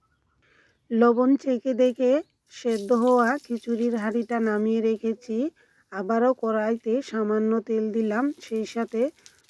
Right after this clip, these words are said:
কয়েকটি শুকনো মরিচ চিড়ে দিলাম, অল্প কয়েকটি তেজপাতা আর জিরা ফোড়ন দিয়েছি। হালকা ভাজা হয়ে আসলে এবার ফোড়নটা হাঁড়িতে দিয়ে দিয়েছি আর ভালো করে খিচুড়ির সাথে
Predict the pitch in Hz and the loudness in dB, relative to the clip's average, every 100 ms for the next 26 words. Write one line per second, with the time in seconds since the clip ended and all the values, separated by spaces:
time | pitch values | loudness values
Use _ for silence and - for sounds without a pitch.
0 | - 226 226 - 262 247 - 220 - 233 | -4 -2 -2 -4 -10 -8 -6 -6 -2 0
1 | 233 233 226 262 - 220 214 190 220 214 | 2 2 0 -4 -8 -6 -4 -4 -2 0
2 | 254 - _ _ _ _ 226 214 220 226 | -2 -4 _ _ _ _ -6 -4 -2 -2
3 | 233 226 208 240 240 220 202 - 214 202 | 0 0 -2 -8 -6 -6 -6 -8 -8 -6
4 | 208 233 - - 208 175 214 202 208 - | -4 -4 -6 -8 -6 -4 -4 -2 -2 -2
5 | 220 226 220 220 226 214 214 277 - - | 0 2 2 2 0 0 -4 -4 -6 -18
6 | - - - 220 - 254 240 247 254 254 | -18 -14 -6 -6 -2 0 0 0 0 2
7 | 247 247 247 240 - 254 247 - - - | 2 2 0 -4 -4 -2 -2 -2 -14 -20
8 | - 233 220 220 269 - 262 240 233 233 | -12 -6 -4 -4 -4 -6 -2 2 2 0
9 | 240 240 294 - _ _ _ _ _ 214 | -2 -4 -6 -12 _ _ _ _ _ -4
10 | 220 233 233 262 - _ _ 226 196 220 | -2 -2 -2 -2 -4 _ _ -8 -4 -2
11 | 220 202 240 233 - 226 302 - _ _ | -2 0 0 -2 -4 -6 -6 -10 _ _
12 | 196 190 202 226 233 240 226 302 - 233 | -10 -6 -2 -2 0 0 0 -2 -4 -8
13 | - 233 233 233 214 226 226 | -6 -6 -4 -4 -6 -6 -4